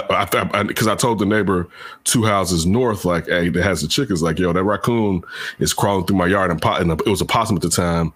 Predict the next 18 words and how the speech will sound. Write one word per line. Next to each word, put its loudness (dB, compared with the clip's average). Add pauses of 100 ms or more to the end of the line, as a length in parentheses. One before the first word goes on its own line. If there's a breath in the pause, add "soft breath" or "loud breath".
(280 loud breath)
and 0
it's -2
coming 2
over 2
your 2
way 2
'cause 0
you 2
had 0
those 0
chickens 0
over 0
there. -2 (440 loud breath)
Uh, 0
so 2
the 2
raccoon 0
drifts 0